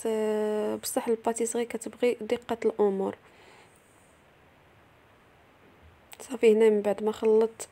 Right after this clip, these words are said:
النشا ديالي غادي نخليها على جنب، غادي نجيب زلافه نفزك، آه، وريقات ديال الجيلاتين،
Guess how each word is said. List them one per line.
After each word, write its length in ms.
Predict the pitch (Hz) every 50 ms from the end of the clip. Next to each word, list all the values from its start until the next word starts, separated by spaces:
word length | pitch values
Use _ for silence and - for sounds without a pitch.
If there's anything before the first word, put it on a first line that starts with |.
| -
النشا 520 | 202 202 208 214 208 208 202 - - 214 214
ديالي 540 | 196 - - 202 196 196 190 208 240 285 277 - - - - - - - - - -
غادي 180 | 233 226 226 226
نخليها 400 | 220 - - 208 202 202 190 185
على 220 | 180 180 180 180
جنب، 280 | 180 - 220 240 269 277 - - - - - - -
غادي 220 | 220 214 226 226
نجيب 300 | 220 214 220 226 220 226
زلافه 540 | - - 214 220 220 220 - - 214 202 - - - - - - - - - -
نفزك، 520 | 220 - - 214 202 - - 226 220 220 - - 220
آه، 540 | 214 208 202 202 202 202 202 196 196 196 - -
وريقات 380 | 220 214 220 214 - - 214 208 - 202 -
ديال 120 | - 202
الجيلاتين، 680 | 196 190 - 196 190 185 180 185 - - 220 247 269